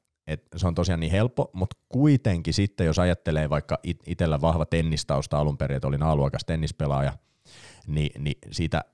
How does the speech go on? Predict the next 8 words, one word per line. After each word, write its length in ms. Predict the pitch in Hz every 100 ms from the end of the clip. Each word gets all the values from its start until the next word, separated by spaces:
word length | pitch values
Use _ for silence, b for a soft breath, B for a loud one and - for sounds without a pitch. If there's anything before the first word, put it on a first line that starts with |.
| _ -
edelleen 580 | 104 101 87 82 80 82
löytyy 520 | 92 87 82 73 64
kuitenkin 340 | 78 73 65 -
itselle 260 | 82 80 67
haasteita, 800 | 92 87 78 - 65 53 - 55 -
että 180 | - - -
siinä 260 | 76 67
se, 100 | -